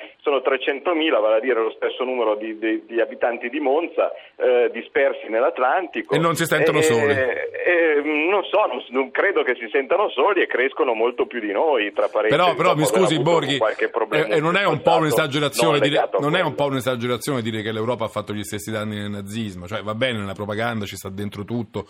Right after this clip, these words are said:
Speaker 2: c'è un referendum, ci si sconta, però quella suona un po' come una boutade, o no?
Speaker 1: Mi perdoni, io sono, eh, assolutamente convinto che una volta che sarà finito l'esperimento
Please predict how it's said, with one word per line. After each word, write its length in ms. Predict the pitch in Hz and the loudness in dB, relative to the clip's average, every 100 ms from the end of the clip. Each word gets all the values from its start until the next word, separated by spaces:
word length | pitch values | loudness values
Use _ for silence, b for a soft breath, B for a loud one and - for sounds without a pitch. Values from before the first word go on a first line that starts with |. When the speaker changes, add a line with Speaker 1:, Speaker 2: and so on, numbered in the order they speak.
| B | B
Speaker 2:
c'è 100 | - | -8
un 60 | 101 | -6
referendum, 500 | 104 107 113 120 107 | -4 -2 -2 -2 -4
ci 140 | - | -4
si 80 | 101 | -8
sconta, 340 | - 135 110 | -2 -2 -2
però 240 | 107 139 117 B B B | 0 0 -2 B B B
quella 180 | 147 107 | 0 0
suona 360 | - 170 156 | 0 2 2
un 100 | 113 | 0
po' 180 | 104 110 | 0 -2
come 200 | 104 104 | 0 -2
una 120 | 104 98 | -2 -4
boutade, 500 | 98 95 90 87 98 | -4 -4 -6 -4 -4
o 20 | |
no? 300 | 107 90 78 _ | -4 -4 -10 _
Speaker 1:
Mi 160 | - 120 | -6 -4
perdoni, 680 | - 127 123 110 95 95 - | 0 0 2 0 0 -6 -2
io 160 | 151 156 | 0 2
sono, 560 | 120 98 92 85 - - | 0 0 -2 -4 -8 -4
eh, 340 | 104 98 92 - 78 - - | 0 2 0 -4 -12 -14 -16
assolutamente 1040 | - - - - 120 - 117 123 147 107 107 | -8 -6 -6 -6 -6 0 0 0 -4 -4 -6
convinto 800 | 92 85 87 71 - 80 92 85 - | -6 -12 -16 -18 -14 -8 -6 -8 -6
che 120 | 117 | -4
una 200 | 117 104 | -2 0
volta 420 | 107 147 - 113 | 0 0 0 -4
che 420 | - 101 120 - - | 0 0 0 -2 -4
sarà 200 | 90 95 | -2 -2
finito 420 | - 92 110 104 | -4 -12 -6 -4
l'esperimento 1120 | 85 - 95 87 87 98 104 - 95 95 - | -6 -8 -8 -8 -8 -10 -10 -2 0 0 -4